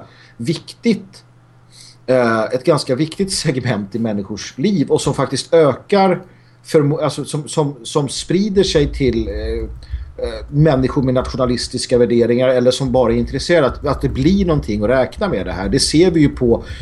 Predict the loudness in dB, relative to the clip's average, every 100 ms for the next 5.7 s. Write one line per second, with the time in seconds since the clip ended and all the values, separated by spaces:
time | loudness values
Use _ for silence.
0 | -4 0 0 0 -2 2 2 2 2 2
1 | 2 2 0 0 -2 0 -2 -2 -4 -4
2 | -4 0 0 0 -2 -2 -8 -20 -20 -8
3 | 2 2 4 4 4 4 2 2 0 0
4 | -2 0 2 2 2 2 0 -2 -4 -4
5 | -4 -4 -2 2 4 4